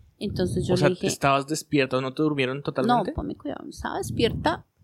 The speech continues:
Speaker 1: de aquí para arriba, pero espérate, que es que aquí empieza lo más tremendo, más de lo tremendo, es que eso no es solamente la amputación, no. Bueno, me dijo, "Tu cirugía, iniciamos a las doce y media,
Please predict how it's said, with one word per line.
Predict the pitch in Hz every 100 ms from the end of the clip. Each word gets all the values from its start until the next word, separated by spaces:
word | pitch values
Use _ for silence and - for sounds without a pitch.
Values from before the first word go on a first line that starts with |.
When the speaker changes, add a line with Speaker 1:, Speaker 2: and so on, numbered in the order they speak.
| - -
Speaker 1:
de | 190
aquí | - 196
para | - 392
arriba, | 320 330 - -
pero | - -
espérate, | - 240 330 294 - -
que | 202
es | -
que | 233
aquí | -
empieza | 247 - 254 285
lo | 285
más | 262 202 -
tremendo, | - 262 285 262 285 262 285
más | 311 359 381 339
de | 392
lo | 427
tremendo, | 415 277 285 349 247
es | 208
que | -
eso | 262
no | 370 277
es | 269
solamente | 233 226 233 254 240
la | 285
amputación, | 285 247 214 165 - 277 277 -
no. | 185 214 - - - - - - - - -
Bueno, | 233 339 453 - _ _ _ -
me | 233
dijo, | 233 262 240
"Tu | 233
cirugía, | - 214 202 - 311 349
iniciamos | 302 262 302 381 330
a |
las | 240 240 185
doce | 175 - 202
y | 196
media, | 202 262 330 339 339 311 311